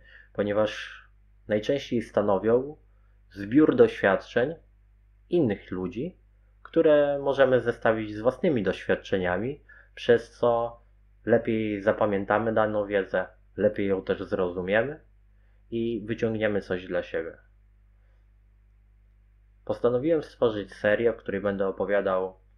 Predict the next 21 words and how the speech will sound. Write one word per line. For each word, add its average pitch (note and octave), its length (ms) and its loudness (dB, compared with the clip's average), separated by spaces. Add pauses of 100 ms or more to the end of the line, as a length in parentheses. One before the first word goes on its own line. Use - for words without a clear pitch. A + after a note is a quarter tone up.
(480)
e, G2 180 -4
opowieść A#2+ 480 -4
wedyjską, G2+ 720 -2 (220)
a B2+ 100 0
w B2+ 80 -12
kolejnym C#3 400 4
odcinku B2+ 520 -6
będę G#2+ 720 2
poruszał G#2+ 320 -2
bardziej, F#2+ 560 -2
mm, F#2 800 -16
technikalia G#2+ 640 2
związane F2+ 600 -6
z - 20 -20
daną F2+ 280 -6
odpo-, F#2+ 680 -4
e, E2+ 60 -2
opowieścią, G#2+ 580 -2
czyli, F#2+ 300 -14
mm, F2+ 440 -12
bardziej G2 460 -4